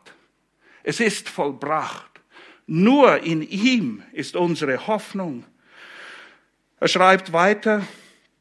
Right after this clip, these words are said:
"Jetzt aber", hä, das ist vorher, "jetzt aber, in Christus",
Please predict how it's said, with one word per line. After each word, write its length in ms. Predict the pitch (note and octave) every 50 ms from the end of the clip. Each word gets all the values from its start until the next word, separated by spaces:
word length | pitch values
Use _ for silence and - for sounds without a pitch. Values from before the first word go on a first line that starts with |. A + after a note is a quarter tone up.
| _ _ _ _ _ _ _ _ _ _ _ _ _ _ _ _ _ - - -
"Jetzt 600 | C3+ B2+ C#3 F3 G3 A3+ A3+ - - - - -
aber", 420 | - E3 D3+ C3+ A2+ F2+ - - - _ _ _ _ _ _ _ _ _ _ _ -
hä, 140 | E3+ F3 F3+ - _
das 180 | - F#3 F3+ F3
ist 180 | G3+ F3 - -
vorher, 580 | - - E3+ E3+ E3+ D3 B2+ C3+ A2 - - - _ _ _ _ _ _
"jetzt 760 | _ - C3+ C#3+ D3 E3 F3+ G3+ F#3 F#3 - - - - - - _ -
aber, 500 | D3 C#3+ A#2+ A2 F#2 G#2 G2 G2 - - _ _ _ _ _ _ _ _ _ - _ _ _ _ _ _ _ _ _ _ _ _ _ _ _ _ _ _ -
in 300 | - A#3 C4 C4 B3 -
Christus", 960 | - - - - F#3 D#3 B2 - - - - A2 G2 - - - - - -